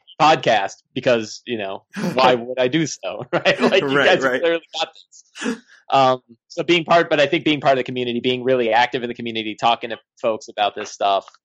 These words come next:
Speaker 1: you know, asking questions, listening to the answers is, has been very beneficial to me.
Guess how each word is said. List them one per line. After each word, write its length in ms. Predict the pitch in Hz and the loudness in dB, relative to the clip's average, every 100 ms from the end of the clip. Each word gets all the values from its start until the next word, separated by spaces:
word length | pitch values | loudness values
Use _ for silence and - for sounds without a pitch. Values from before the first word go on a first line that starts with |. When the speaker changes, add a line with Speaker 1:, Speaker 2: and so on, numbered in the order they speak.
| - | -12
Speaker 1:
you 60 | 101 | -8
know, 60 | |
asking 420 | 92 117 120 127 | -2 -2 -2 -8
questions, 640 | 107 104 101 - 101 98 - | -4 -2 -2 -6 -16 -16 -14
listening 380 | 117 117 117 107 | -8 -6 -6 -12
to 80 | 101 | -10
the 160 | 101 95 | -6 -4
answers 440 | 95 - 92 92 | -6 -8 -10 -10
is, 200 | 78 - - - - | -14 -16 -18 -16 -4
has 140 | 131 | -4
been 160 | 110 117 | -2 -2
very 200 | 113 113 | 0 -2
beneficial 480 | 101 98 98 98 - | -4 -8 -14 -16 -18
to 100 | - | -20
me. 240 | 90 - | -20 -20